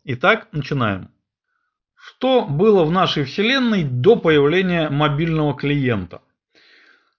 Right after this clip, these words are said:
Информационная база один эс предприятия, которую можно называть бизнес-приложением, и, наверное, нужно, состоит из двух частей – клиентской части и серверной части.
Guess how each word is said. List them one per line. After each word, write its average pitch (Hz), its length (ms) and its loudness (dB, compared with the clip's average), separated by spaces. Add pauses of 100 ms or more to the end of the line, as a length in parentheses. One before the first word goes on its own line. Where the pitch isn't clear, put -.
(140)
Информационная 185 800 2
база 156 380 4
один 165 260 0
эс - 100 -4
предприятия, 147 1000 0 (140)
которую 165 460 0
можно 147 500 2
называть 143 640 2
бизнес-приложением, 139 1400 0
и, 240 80 -2
наверное, 127 500 0
нужно, 123 560 -4 (480)
состоит 233 640 0
из 190 180 -2
двух 185 340 -2
частей – 156 460 -4
клиентской 220 720 -2
части 208 440 -2
и 185 220 -4
серверной 131 640 0
части. 104 500 -6